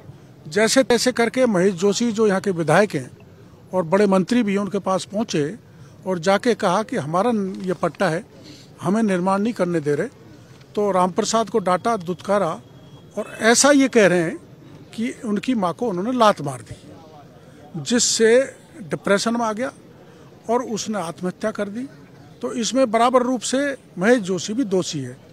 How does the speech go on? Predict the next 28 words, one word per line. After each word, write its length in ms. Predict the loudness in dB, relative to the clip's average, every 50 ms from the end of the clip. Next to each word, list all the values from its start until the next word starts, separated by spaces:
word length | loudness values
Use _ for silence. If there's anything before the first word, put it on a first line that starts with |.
| -20 -20 -20 -20 -20 -20 -10 -4
उन्होंने 340 | -2 2 2 4 4 2 0 -2 -4 -8 -18 -20 -20 -20 -20 -20 -20 -20 -20 -20 -14 -6 -4
इस 160 | -4 -4 -4
बात 300 | 0 0 0 0 0 -2
के 120 | -4 -4 -2
लिए 260 | -2 0 0 0 -2 -4 -10 -20 -20 -20 -20 -12 -6 -4
उनको 300 | -4 -2 2 4 4 4 2 0 -16 -20 -20 -20 -20 -20 -18 -10
प्रेरित 600 | -8 -8 -8 -6 0 4 6 6 8 6 4 0
किया, 300 | -2 -4 0 2 2 2
उकसाया 640 | 2 0 -2 -4 -4 0 2 2 2 2 0 -2 -6 -10 -14 -20 -20 -20 -20 -20 -20 -20 -20 -10 -6
और 320 | -2 -2 -2 -2 -4 -8 -16 -16 -12
जिसके 300 | -6 -4 -4 0 2 0 2
कारण 280 | 2 2 2 2 2
उसने 260 | 0 -4 -4 -4 -2 -2
मौत 240 | 0 0 -2 -2
को 120 | -2 -2 0
गले 200 | 0 0 -2 -2
पे 120 | -2 -4
उतार 200 | -4 -2 -4 -4
लिया, 220 | -4 -6 -8 -10 -12 -16 -20 -20 -20 -20 -20 -20 -12 -2 0
लगा 220 | 2 4 4 4
लिया। 260 | 2 0 -4 -6 -8 -12 -18 -20 -20 -20 -20 -20 -18 -8 -4
तो 80 | -2
रात 280 | 0 2 2 0 0 0
को 120 | -2 -2
बड़े 180 | 0 2 0 0
दबाव 340 | 0 0 -2 0 2 0 2
के 100 | 0 -2 -2
बाद 240 | 0 -2 -2 -2